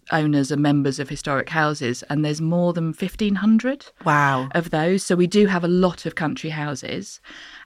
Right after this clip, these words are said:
Speaker 1: And it's become, over the last couple of centuries, it's become a very established thing to do, to go on a Saturday to a country house,
Speaker 2: Mm.
Speaker 1: have a picnic in the park,
Speaker 2: Mm.
Speaker 1: go into the house. The other thing that's happened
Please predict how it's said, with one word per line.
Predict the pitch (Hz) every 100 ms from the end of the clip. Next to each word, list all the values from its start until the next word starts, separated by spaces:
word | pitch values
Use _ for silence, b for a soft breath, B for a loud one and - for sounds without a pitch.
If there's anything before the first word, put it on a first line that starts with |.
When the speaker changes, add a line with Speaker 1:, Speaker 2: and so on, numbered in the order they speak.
| -
Speaker 1:
And | 175 185 185 -
it's | 190 180 -
become, | - 190 185 180 180 180 -
over | 170 180 185 175 165
the | 160 165 160 156
last | 160 165 170
couple | - -
of | 151
centuries, | 139 - - 143 151 -
it's | -
become | 143 - 143
a | 143
very | 143 156
established | - 143 147 147 -
thing | 143
to | 139 -
do, | 139 - 185 220
to | -
go | 131 139
on | 139 170
a |
Saturday | - 190 - 180 165 165 165
to | 156 -
a | 151
country | 202 180 -
house, | 175 156 156 156 - - -
Speaker 2:
Mm. | 151 147 143 -
Speaker 1:
have | - 151
a | 214
picnic | - - 202 202
in | 185
the | 185
park, | - 160 156 151
Speaker 2:
Mm. | 165 160
Speaker 1:
go | 160
into | 165 165 -
the | 160
house. | 156 147 143 143 - - B B B B B
The | 180
other | 185 220
thing | 226 147
that's | 143 -
happened | 123 - - - 151